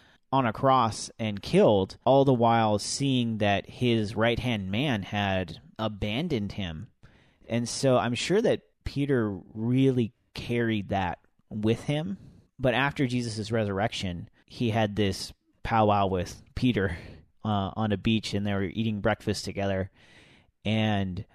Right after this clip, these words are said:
Jesus goes through this series of questions where three times he asks Peter, "Do you love me?"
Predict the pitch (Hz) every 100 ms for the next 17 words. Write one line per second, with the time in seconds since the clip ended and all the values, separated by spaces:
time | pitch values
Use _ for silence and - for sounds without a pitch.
0 | _ 110 104 135 151 127 - 117 113 -
1 | 120 113 110 101 - - - - - -
2 | - 135 120 110 98 - 131 - 110 98
3 | 92 113 113 113 107 98 95 95 - 113
4 | 113 98 101 107 101 98 139 104 90 90